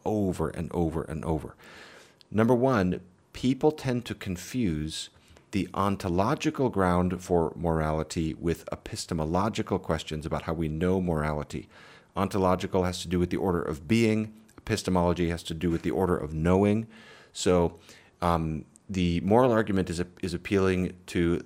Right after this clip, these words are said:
the first of those, not the second. It's dealing with that. So when people say things like, "Oh, we don't need a holy book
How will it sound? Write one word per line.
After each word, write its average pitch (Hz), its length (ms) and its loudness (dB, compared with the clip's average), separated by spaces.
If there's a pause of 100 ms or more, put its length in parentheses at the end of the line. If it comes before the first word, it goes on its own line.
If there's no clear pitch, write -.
the - 80 -6
first - 380 0
of 92 80 0
those, 82 240 2
not 82 140 -2
the 90 80 -6
second. - 440 -6 (200)
It's 82 120 -12
dealing 87 280 0
with 80 160 -2
that. 76 320 -8 (480)
So - 160 0
when 92 120 4
people 123 240 2
say 107 200 4
things 92 280 0
like, 80 280 0
"Oh, 127 200 0
we 127 140 0
don't 123 180 2
need 107 120 2
a 92 80 4
holy 107 340 0
book 104 360 2